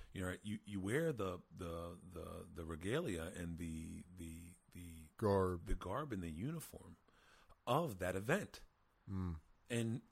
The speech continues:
Speaker 1: you don't always do that. You know, y-, you may wear it to school, but you're not, you know, dropping the people's elbow on people in school. I mean, some people were.
Speaker 2: <laughs> Right, right.
Speaker 1: But, you know, I, I definitely was a part of those groups, you know, trying to do that to people.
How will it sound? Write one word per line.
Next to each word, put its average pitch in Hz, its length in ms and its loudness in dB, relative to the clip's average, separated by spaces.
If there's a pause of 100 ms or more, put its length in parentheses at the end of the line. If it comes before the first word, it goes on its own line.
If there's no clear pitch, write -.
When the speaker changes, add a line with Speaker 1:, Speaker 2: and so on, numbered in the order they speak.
Speaker 1:
you 143 120 0
don't 170 220 4
always 104 520 6
do 82 160 -2
that. 95 300 -2 (340)
You 110 120 2
know, 101 260 0
y-, 117 200 -8
you 110 140 0
may 120 180 4
wear 131 220 4
it 107 120 -4
to 95 80 -8
school, 131 540 4
but 98 280 0
you're 98 140 -2
not, 113 200 -2 (140)
you 104 80 -4
know, 85 140 -2
dropping 95 600 0 (100)
the 104 100 -4
people's 98 380 -4
elbow 104 420 2
on 90 120 -4
people 85 280 -6
in 82 60 -6
school. - 240 -6
I 71 40 -4
mean, 67 120 -10
some 90 200 -2
people 92 320 8
were. 78 240 -4
Speaker 2:
<laughs> - 60 -20 (180)
Right, 123 300 10 (180)
right. 120 460 12
Speaker 1:
But, 147 140 2 (240)
you 139 100 2
know, 101 120 6
I, 107 340 4
I 113 60 2
definitely 117 320 2
was 101 80 -2
a 98 40 -2
part 98 140 2
of 80 40 0
those 80 140 -2
groups, 82 400 -4
you 95 80 -2
know, 80 240 2
trying 95 160 2
to 80 80 0
do 78 120 2
that 76 120 0
to - 80 8
people. 85 240 6